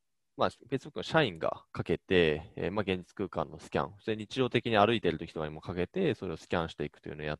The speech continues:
てて、まあ、これをもう少し、あの、エリアを広げながら、えー、こういうその研究に参加してくれる、まあ、人たちと一緒に、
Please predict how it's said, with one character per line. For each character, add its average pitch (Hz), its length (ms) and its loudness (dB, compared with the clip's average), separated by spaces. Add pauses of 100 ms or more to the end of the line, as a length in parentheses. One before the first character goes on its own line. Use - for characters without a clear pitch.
て - 80 -10
て、 120 160 2
ま 123 100 -4
あ、 - 20 -12
こ 151 120 -4
れ 151 80 4
を 147 80 4
も 147 160 0
う - 20 -6
少 - 160 -6
し、 123 260 4 (280)
あ 120 80 4
の、 107 120 -2
エ 123 120 0
リ 101 120 6
ア 82 60 6
を 78 60 0
広 82 280 -4
げ 82 120 0
な 80 100 0
が 80 120 4
ら、 80 160 0 (420)
え 85 180 0
ー、 87 60 -4
こ 95 100 -2
う - 20 0
い - 20 -4
う 85 40 -6
そ 95 120 -10
の 90 140 -6 (160)
研 95 280 -6
究 90 360 -2
に 135 160 -6
参 104 240 -2
加 92 100 2
し - 80 -6
て 98 120 -6
く - 120 -10
れ 87 140 2
る、 85 240 -4
ま 90 80 -8
あ、 87 40 -6
人 - 200 -6
た 76 80 2
ち - 100 -20
と 80 100 -6
一 73 80 -6
緒 - 200 -8
に、 120 320 -8